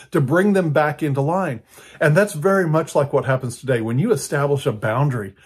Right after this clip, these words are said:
oftentimes the people are angry with you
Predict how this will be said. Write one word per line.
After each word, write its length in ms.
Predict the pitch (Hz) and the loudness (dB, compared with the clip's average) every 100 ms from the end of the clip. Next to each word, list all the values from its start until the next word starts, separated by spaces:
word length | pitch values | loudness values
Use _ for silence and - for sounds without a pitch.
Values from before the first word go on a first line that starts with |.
| - - | -20 -4
oftentimes 560 | - 165 196 147 147 131 | 2 2 2 0 0 0
the 80 | 123 | -4
people 340 | - 170 170 | -6 -4 0
are 160 | 127 - | 0 0
angry 360 | 120 185 175 | -2 -2 -2
with 280 | 123 110 - | -2 -4 -8
you 160 | 90 | -20